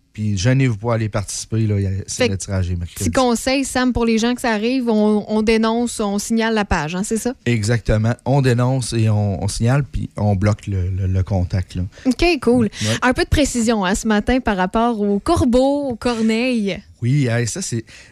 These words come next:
Speaker 1: c'est tellement le fun. Je disais que j'étais en fin de semaine avec mes enfants. Je suis allé, euh, je suis allé me promener en quatre roues avec ma fille.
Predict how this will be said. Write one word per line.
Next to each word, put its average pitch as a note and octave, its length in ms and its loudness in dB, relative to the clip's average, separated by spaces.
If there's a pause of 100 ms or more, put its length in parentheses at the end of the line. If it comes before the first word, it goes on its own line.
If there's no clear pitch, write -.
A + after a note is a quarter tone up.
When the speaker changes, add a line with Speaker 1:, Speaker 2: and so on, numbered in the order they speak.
(140)
Speaker 1:
c'est - 240 -8
tellement C#3+ 300 2
le A#2 60 2
fun. B2+ 260 0
Je G2+ 180 2
disais G#2+ 180 -4
que B2 60 -6
j'étais A2 220 -4
en G2+ 80 -2
fin G2+ 120 0
de F#2+ 60 -4
semaine A2 240 2
avec C3 120 0
mes G#2 180 2
enfants. D#3+ 320 2
Je - 100 -6
suis - 80 2
allé, A#2+ 320 2
euh, G2 400 2
je E2 60 -4
suis - 180 -2
allé G#2 160 2
me C#3 80 0
promener A2 240 2
en B2 60 4
quatre G#2 240 0
roues B2+ 100 2
avec G#2+ 220 2
ma F2+ 160 2
fille. A#2 240 0